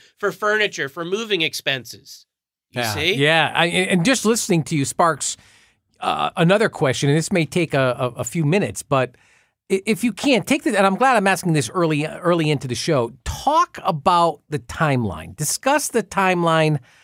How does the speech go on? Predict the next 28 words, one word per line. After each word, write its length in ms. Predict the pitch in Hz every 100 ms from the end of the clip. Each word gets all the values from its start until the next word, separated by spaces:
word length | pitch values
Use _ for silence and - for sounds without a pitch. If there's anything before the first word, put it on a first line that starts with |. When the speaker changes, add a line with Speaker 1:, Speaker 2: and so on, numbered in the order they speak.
| _ _
Speaker 2:
on 300 | 160 156 151
the 100 | 147
entire 640 | 139 123 - 190 180 113 80
pre-approval 760 | - - 165 123 - 127 92
process. 720 | 80 - 80 - 60 50 - - _ _ _ -
Speaker 1:
Absolutely. 720 | 151 165 196 190 180 160 147
So, 460 | 127 208 185 180 151 _ _ _ _
assuming 560 | 180 165 254 269 277 240
your 120 | 226
credit 460 | - 214 202 208 196
and 100 | 185
your 120 | 180
down 320 | 165 165 175
payment 420 | 147 156 151 156
are 160 | 143 143
ready 320 | 135 139 151 147
to 160 | 160
go 320 | 113 123 98
and 100 | 104
you're 140 | 131 151
in 100 | 151
a 80 | 143
good 300 | 117 160 139
position, 560 | 165 135 139 151 143 - _
we 140 | 156
can 160 | 185 196
pre-approve 720 | - 208 180 139 202 208 185
you 340 | 151 156 151